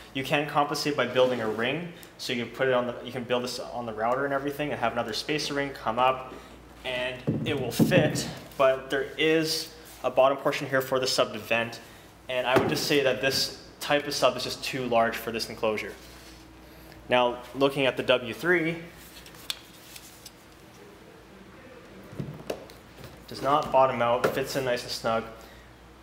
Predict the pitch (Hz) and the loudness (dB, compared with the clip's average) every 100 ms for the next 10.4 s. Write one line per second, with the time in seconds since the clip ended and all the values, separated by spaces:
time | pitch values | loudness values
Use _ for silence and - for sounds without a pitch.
0 | 135 139 175 190 185 170 160 160 147 143 | -4 2 4 6 4 6 4 4 0 -2
1 | 131 - 147 139 135 131 147 151 151 147 | -4 2 4 4 4 4 4 0 -2 0
2 | 143 131 - 143 139 143 - 123 117 117 | 2 0 4 4 4 2 2 2 6 4
3 | 113 127 131 131 131 127 123 113 - 127 | 4 0 0 0 0 -2 0 -2 2 4
4 | 131 120 113 113 - - - 117 117 131 | 4 2 -2 -6 -14 -16 -8 -6 4 6
5 | 131 123 117 113 113 113 - 120 113 110 | 6 4 2 2 2 0 0 2 2 0
6 | 107 - 104 92 - - - - - - | -2 -4 -4 -4 -8 -12 -12 -14 -20 -20
7 | - - - - - - - - - - | -20 -20 -18 -20 -20 -20 -20 -20 -20 -20
8 | - - - - 131 147 151 139 139 165 | -20 -20 -20 -4 2 4 4 4 6 8
9 | 208 220 214 160 147 147 131 123 117 110 | 6 4 2 4 6 6 4 4 4 2
10 | - 139 113 | 4 6 6